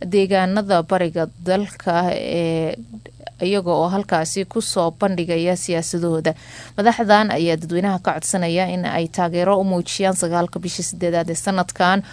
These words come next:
oo Kenya lagu wado inay ka dhacdo doorashada guud. Waxay adeegsanayaan xeelad siyaasadeed ku salaysan kobcinta dhaqaalaha waddanka oo meel hoose laga soo bilaabayo, iyadoo si gaar ahna loo garab istaagayo dhalinyarada, shaqo la'aanta ah, ganacsatada yaryar iyo dadka danyarta ah.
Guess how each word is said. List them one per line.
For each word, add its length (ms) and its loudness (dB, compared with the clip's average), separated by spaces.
oo 100 0
Kenya 360 0
lagu 260 -2
wado 180 2
inay 180 -2
ka 140 -2
dhacdo 380 -2
doorashada 480 -2
guud. 240 -2
Waxay 460 2
adeegsanayaan 880 0
xeelad 320 -2
siyaasadeed 720 0
ku 80 -4
salaysan 560 -2
kobcinta 480 -2
dhaqaalaha 560 -2
waddanka 480 4
oo 120 4
meel 180 4
hoose 280 2
laga 180 0
soo 180 0
bilaabayo, 560 2
iyadoo 320 0
si 140 -2
gaar 280 4
ahna 400 -2
loo 300 2
garab 180 -2
istaagayo 560 0
dhalinyarada, 640 0
shaqo 240 -4
la'aanta 560 2
ah, 160 0
ganacsatada 640 -2
yaryar 400 0
iyo 160 -2
dadka 400 -4
danyarta 640 -2
ah. 20 -20